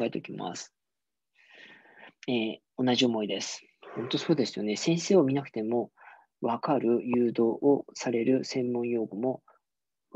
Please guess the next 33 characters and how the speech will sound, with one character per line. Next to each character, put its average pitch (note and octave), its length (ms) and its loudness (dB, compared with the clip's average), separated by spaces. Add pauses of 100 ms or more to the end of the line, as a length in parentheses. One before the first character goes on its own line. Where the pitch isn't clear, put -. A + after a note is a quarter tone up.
(160)
言 A2+ 140 -4
わ B2 160 0
ず、 C#3+ 300 0
わ A2 140 -2
か C3+ 120 4
り B2+ 80 4
や C3 140 2
す - 100 -8
く B2+ 360 0
体 A2+ 340 -2
を G#2+ 80 2
動 G#2+ 80 2
か A2 120 -2
し - 40 -6
て - 80 -8
く - 80 0
れ A#2 80 6
る G#2+ 80 4
先 G#2 200 -2
生 G#2 180 -2
が F#2 220 0 (800)
い B2 140 -4
て、 A#2 260 2
そ - 140 0
れ A2+ 100 6
を A2 40 2
目 G#2+ 100 2
指 G#2 140 0
し - 60 -4
て - 100 -10
い - 20 -8
ま F2+ 160 -6
す。 - 160 -14